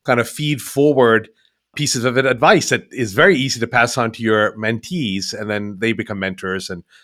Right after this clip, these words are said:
pass it on again. What does it actually mean, right? If anyone helps, really, they should be a middle author. Why are you fighting over middle author slots?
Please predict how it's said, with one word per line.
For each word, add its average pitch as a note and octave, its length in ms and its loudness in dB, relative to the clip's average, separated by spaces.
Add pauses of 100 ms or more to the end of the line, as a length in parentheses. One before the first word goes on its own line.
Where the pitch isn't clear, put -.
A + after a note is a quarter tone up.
(140)
pass G2 240 -4
it F#2+ 80 -6
on F2+ 160 -6
again. F2 320 -2 (400)
What D#3+ 140 6
does E3+ 140 6
it E3 40 6
actually B2+ 300 2
mean, F#2+ 260 -6
right? G#2 320 -2
If B2+ 300 -8
anyone F3+ 400 4
helps, A#2 520 2 (300)
really, B2+ 240 4
they C#3 200 2
should C#3 220 -2
be A2+ 120 2
a G#2 60 2
middle G2 240 -2
author. F#2 440 -4
Why A#2+ 160 0
are E3+ 40 4
you F3+ 120 0
fighting B2 340 0
over G#2 160 -2
middle F#2+ 240 -6
author F2+ 340 -8
slots? F2+ 640 -6